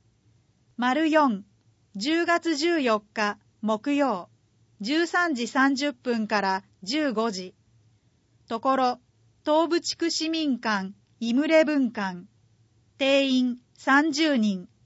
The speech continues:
申し込み順。丸五、十月二十一日木曜、十三時三十分から十五時。ところ、アイトピア。定員三十人。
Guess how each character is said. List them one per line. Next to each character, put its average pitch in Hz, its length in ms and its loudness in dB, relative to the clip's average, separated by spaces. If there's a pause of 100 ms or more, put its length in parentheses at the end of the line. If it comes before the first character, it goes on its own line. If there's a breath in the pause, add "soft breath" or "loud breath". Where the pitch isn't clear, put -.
(140)
申 240 280 0
し - 100 0
込 240 140 -2
み 220 160 0
順。 196 340 -4 (1000)
丸 254 360 2
五、 262 240 0 (760)
十 311 300 0
月 339 300 -2
二 349 160 -2
十 285 320 0
一 220 240 -2
日 240 480 -2 (120)
木 226 360 -2
曜、 240 340 -2 (540)
十 311 240 0
三 349 280 0
時 240 140 -4
三 269 280 2
十 294 180 -4
分 226 340 -4
か 208 140 0
ら 196 220 -4 (180)
十 269 260 -2
五 214 180 -2
時。 180 260 -12 (760)
と 226 120 -4
こ 285 160 2
ろ、 277 240 2 (360)
ア 254 160 2
イ 294 80 -4
ト 330 160 0
ピ 226 260 -2
ア。 185 160 -6 (880)
定 277 320 2
員 247 260 0 (220)
三 294 340 2
十 294 260 0
人。 202 300 -2